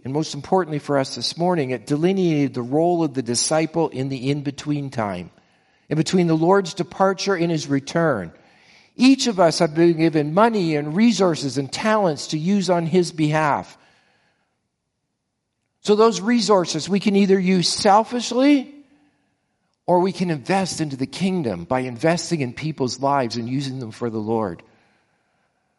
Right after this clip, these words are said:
Here we see a man who was using them for the Lord, and he reached his town for Christ.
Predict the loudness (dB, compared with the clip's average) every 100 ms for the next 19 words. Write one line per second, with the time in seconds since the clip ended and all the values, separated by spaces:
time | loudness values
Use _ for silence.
0 | _ _ _ _ _ _ _ _ -4 2
1 | 4 2 0 0 -2 0 -2 0 0 -2
2 | -6 -12 _ _ _ _ _ -10 -4 -4
3 | -2 -4 -2 -4 -6 -8 -6 -4 0 0
4 | 0 -4 -8 _ _ _ -10 -8 -6 0
5 | 0 0 -12 -16 -6 -4 -4 -6 -14 -10
6 | -6 -6 -6 -10 -14 -14 -12 -6 -6 -6
7 | -10 -12 -14